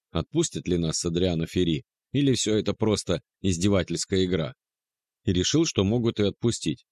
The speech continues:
То, что все эти люди собираются вместе, пусть и не совсем в открытую, означало, что они особо никого не боятся. Да и кого им бояться? Они в этой стране хозяева.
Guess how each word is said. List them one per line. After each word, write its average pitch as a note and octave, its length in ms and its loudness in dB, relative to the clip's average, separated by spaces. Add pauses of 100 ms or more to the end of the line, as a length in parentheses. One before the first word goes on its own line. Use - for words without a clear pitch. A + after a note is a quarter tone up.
(340)
То, G2+ 140 2
что G2 180 0
все G#2 220 2
эти F#2+ 140 -2
люди G2+ 240 2
собираются F#2 600 0
вместе, A2+ 420 0
пусть - 300 -2
и E2 40 -2
не E2 100 -2
совсем F2 380 -2
в E2 60 0
открытую, G2 540 0 (400)
означало, G2 560 0
что F#2+ 220 -2
они A2+ 160 2
особо G2 340 0
никого F2+ 380 0
не F2+ 80 2
боятся. E2 560 -2 (480)
Да D2+ 140 -2
и F2+ 120 2
кого C3+ 300 2
им D#2 160 0
бояться? F#2 460 -2 (360)
Они E2+ 260 0
в G#2+ 40 2
этой G2+ 180 0
стране F#2+ 380 0
хозяева. D#2+ 560 -2